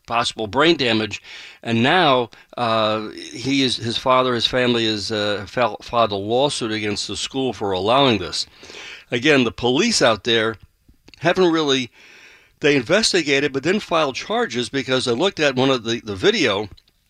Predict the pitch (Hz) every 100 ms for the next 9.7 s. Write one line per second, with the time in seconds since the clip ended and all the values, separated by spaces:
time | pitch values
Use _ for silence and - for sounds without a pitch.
0 | _ _ _ _ - 113 120 139 120 -
1 | 220 139 123 120 117 113 - - 170 -
2 | 120 107 127 214 - 104 104 - _ _
3 | _ _ _ - - 127 113 98 - 175
4 | 202 156 123 - 127 127 - 131 120 123
5 | 110 113 104 - 185 160 117 120 117 135
6 | - 143 104 120 113 104 - 208 214 113
7 | 104 101 85 113 101 98 95 107 - 113
8 | 120 127 113 117 113 104 117 110 117 110
9 | 107 101 104 - 110 110